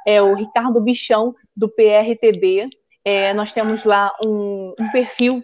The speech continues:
falando toda sobre a trajetória dele, os, é, as, as propostas e todos os detalhes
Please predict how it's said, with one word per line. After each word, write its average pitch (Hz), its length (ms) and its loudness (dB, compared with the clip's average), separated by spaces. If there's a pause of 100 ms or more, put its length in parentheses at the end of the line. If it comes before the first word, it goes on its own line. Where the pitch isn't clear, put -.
falando 226 280 0
toda 392 220 0
sobre 311 240 -4
a - 20 -18
trajetória 240 720 2
dele, 214 560 2
os, 208 120 -6 (120)
é, 196 180 -8
as, 180 180 -12
as - 180 -10
propostas 226 680 0 (300)
e - 60 -8
todos 311 260 -2
os 330 120 -2
detalhes 269 500 -2